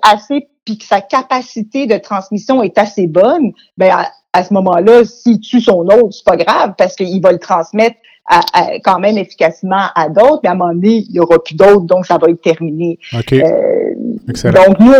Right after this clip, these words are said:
Speaker 1: on fait la, la réflexion qu'il devrait pas tuer son hôte pour pouvoir continuer, mais lui, le seul but, c'est qu'il il se, il se réplique puis il se transmet. C'est la seule importance, là, pour lui.
Speaker 2: Super. Dis-moi, euh, c'est très intéressant. Je pense juste ça, on pourrait y rester très longtemps.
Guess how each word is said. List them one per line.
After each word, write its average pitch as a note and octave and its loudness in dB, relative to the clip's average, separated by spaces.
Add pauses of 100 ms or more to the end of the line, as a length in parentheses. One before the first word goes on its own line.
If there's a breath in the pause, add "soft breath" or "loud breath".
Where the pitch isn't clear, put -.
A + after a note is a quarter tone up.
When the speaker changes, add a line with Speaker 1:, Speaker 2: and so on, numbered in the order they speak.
(120)
Speaker 1:
on G#3+ 4
fait B3+ 2
la, G#3+ 2
la F#3 0
réflexion G#3+ -4
qu'il F#3 -4
devrait F#3 -2
pas A3+ 0
tuer G#3+ -8
son F#3+ -4
hôte A#3 0
pour F#3+ -8
pouvoir F#3+ -2
continuer, F#3 -4
mais A3 2 (280 loud breath)
lui, A#3 4
le G3 4
seul F#3 2
but, G3+ 2
c'est G3+ -6
qu'il F3+ -14
il G3 4
se, - -8 (220)
il G#3+ 6
se - -2
réplique B3 4
puis G#3+ 4
il G3 4
se - -12
transmet. G3 0
C'est A#3+ 0
la E3+ 4
seule G#3 2
importance, F3+ -4
là, E3 -4
pour D#3+ -8
lui. D#3 -8 (160)
Speaker 2:
Super. A#2 -8 (960)
Dis-moi, A#2+ 0
euh, A2+ 2
c'est G#2+ -8
très A#2 -6
intéressant. G#2+ -6
Je C3+ -14
pense B2 -6
juste A2+ -4
ça, C#3+ -6
on C#3+ -6
pourrait A#2 -2
y A2 -4
rester G#2+ -8
très B2+ -4
longtemps. B2 -2